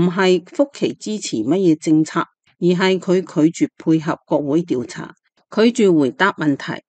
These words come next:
佢強調，追查真相唔係政治迫害，追究責任亦都唔係報復。根據最新嘅決議，委員會可以直接將案件送交司法部，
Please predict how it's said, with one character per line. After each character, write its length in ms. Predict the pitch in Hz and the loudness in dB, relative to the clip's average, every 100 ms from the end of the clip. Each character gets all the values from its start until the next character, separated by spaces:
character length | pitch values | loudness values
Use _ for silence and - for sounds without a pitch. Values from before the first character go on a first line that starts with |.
| _ | _
佢 160 | - 147 | -6 -4
強 260 | 151 131 110 | -4 -6 -4
調， 320 | 143 139 - _ _ | -2 -2 -6 _ _
追 180 | 262 233 | 2 2
查 220 | - - | 0 -10
真 260 | - 202 202 | -6 -4 -2
相 240 | 190 165 | 2 2
唔 100 | 147 113 | 2 -2
係 160 | - 143 | -8 -6
政 180 | - 160 | 0 0
治 160 | 156 135 | 0 -2
迫 140 | 175 | -4
害， 340 | 175 170 139 - _ _ - | -4 -2 -2 -4 _ _ 2
追 180 | 294 | 4
究 240 | 269 233 208 | 4 0 -2
責 180 | 202 - | -4 -4
任 220 | 170 151 156 | 0 2 2
亦 120 | 170 156 | 0 -2
都 120 | 214 | -4
唔 60 | 170 | -4
係 260 | 110 - 135 | -6 -8 -6
報 220 | - 151 | -2 -2
復。 160 | 147 - _ _ _ _ | -2 -8 _ _ _ _
根 220 | - 247 247 | -4 -2 2
據 200 | 202 180 | 2 2
最 220 | 180 165 | 0 0
新 320 | 156 208 180 | 0 -4 -2
嘅 120 | 170 | -4
決 240 | 135 175 - | -4 -6 -6
議， 240 | 143 135 - _ _ _ - | -6 -6 -8 _ _ _ -2
委 180 | 185 | 2
員 180 | 254 147 | 4 2
會 180 | 147 196 | 0 -4
可 220 | 175 143 | -2 -2
以 240 | 214 196 180 | 0 0 -2
直 180 | 139 - | -6 -6
接 140 | 185 170 | -6 -4
將 260 | - 220 190 | -4 -4 0
案 180 | 156 156 | 0 0
件 160 | 151 113 160 - _ _ _ | -2 -4 -4 -6 _ _ _
送 340 | - 226 226 | -4 -2 0
交 200 | 254 247 | -2 -2
司 200 | 240 240 | -2 -2
法 160 | 226 147 | -2 -4
部， 300 | - 135 143 | -4 -4 -6